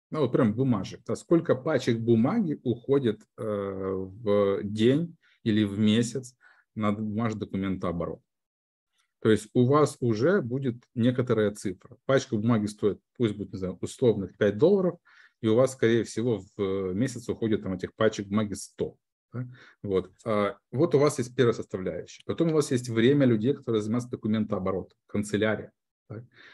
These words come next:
Их там сидит там, десять человек. Да? Если будет система автоматизирована, их будет, наверное, десять, их будет пять.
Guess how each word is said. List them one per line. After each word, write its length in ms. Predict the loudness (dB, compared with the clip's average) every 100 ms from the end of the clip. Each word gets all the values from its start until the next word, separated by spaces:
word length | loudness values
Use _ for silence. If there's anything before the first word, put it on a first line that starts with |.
| -20 -4
Их 180 | -4 0
там 120 | -2
сидит 300 | 0 -2 -2
там, 140 | -2
десять 300 | -2 -2 -2
человек. 420 | -6 -4 -2 -4 -12 -16
Да? 200 | -6 0
Если 240 | 0 0
будет 160 | -4 -4
система 300 | -4 -2 -2
автоматизирована, 680 | -4 -8 -2 2 4 4 4
их 200 | 2 0
будет, 160 | -4
наверное, 260 | -2 0 -2
десять, 240 | -4 -6
их 80 | -6
будет 260 | -4 -4 -4
пять. 360 | -8 -8 _